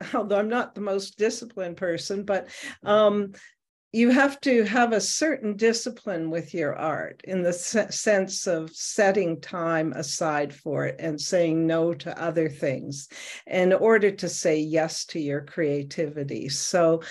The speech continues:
I just urge you to, yeah, go ahead. Don't let the old mindsets of you can't do it or it's not possible and, or you're not good enough. Don't let them get in your way, 'cause you have no idea what might emerge.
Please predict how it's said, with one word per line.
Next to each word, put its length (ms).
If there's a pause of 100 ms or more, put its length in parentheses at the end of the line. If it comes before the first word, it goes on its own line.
(200)
I 120
just 400
urge 340
you 160
to, 640
yeah, 400
go 320
ahead. 540
Don't 260
let 240 (160)
the 220
old 320
mindsets 880
of 220
you 160
can't 420
do 280
it 120
or 300
it's 280
not 300
possible 760 (480)
and, 460
or 220
you're 160
not 380
good 180
enough. 340
Don't 260
let 360
them 280
get 280
in 100
your 180
way, 220
'cause 240
you 160
have 220
no 480
idea 520
what 400
might 540
emerge. 840